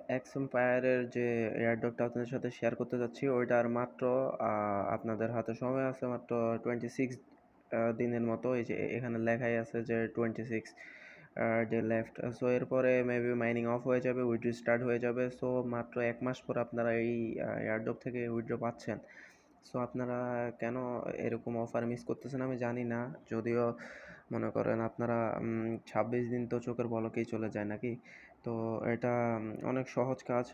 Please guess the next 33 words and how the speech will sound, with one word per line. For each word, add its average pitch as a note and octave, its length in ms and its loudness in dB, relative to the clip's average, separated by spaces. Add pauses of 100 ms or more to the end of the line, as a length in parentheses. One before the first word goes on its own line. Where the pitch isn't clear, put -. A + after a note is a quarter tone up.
মানে A2 260 -2
যে A2 100 -2
আপনার A2 540 -2
টাস্কগুলো A2+ 420 0
অনেক A#2 200 -2
সহজ, A2+ 420 -2
আহ, A2 260 -2
কাজ A2 260 -4
করা। A2+ 260 -2
আপনি A2 380 -2
যদি A2 200 0
একটা A2 220 -2
অটো G#2+ 260 0
ক্লিকার A2+ 360 -2
থাকে A2+ 180 -2
আপনার A2+ 260 -2
কাছে, A2+ 180 -4
just, B2 360 -4
আহ, A2+ 720 -2 (880)
বিশ A2 300 -6
ত্রিশ C#3 240 -2
মিনিট C3+ 160 -4
পরে B2 200 -2
পরে B2 340 0
এসে A#2+ 260 -4
চেক A#2 280 -4
করে C3+ 380 0
just A2+ 280 0
এগুলো A2 320 2
অটো A2 200 0
ক্লিকটা A#2 360 -6
লাগাই A#2 260 0
দেয়া, A#2+ 220 -2